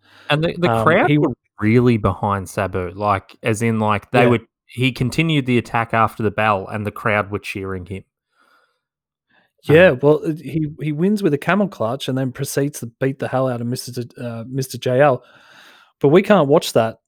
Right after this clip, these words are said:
Speaker 2: uh, Matthew, because it's time to talk about Hulk again.
Speaker 1: Thank
Speaker 2: And,
Speaker 1: you.
Speaker 2: um, the f-, <laughs> it cuts to the boys at the desk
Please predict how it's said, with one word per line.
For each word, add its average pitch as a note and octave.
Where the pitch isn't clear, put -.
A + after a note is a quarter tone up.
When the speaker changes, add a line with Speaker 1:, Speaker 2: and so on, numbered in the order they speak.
Speaker 2:
uh, A2+
Matthew, B2+
because B2+
it's C3+
time D#3
to D#3
talk C#3+
about B2
Hulk D#3
again. A2
Speaker 1:
Thank B2
Speaker 2:
And, B2
Speaker 1:
you. C3
Speaker 2:
um, B2
the -
f-, A#4+
<laughs> -
it A3
cuts -
to C4+
the G#3
boys D3
at C#3+
the C3+
desk B2+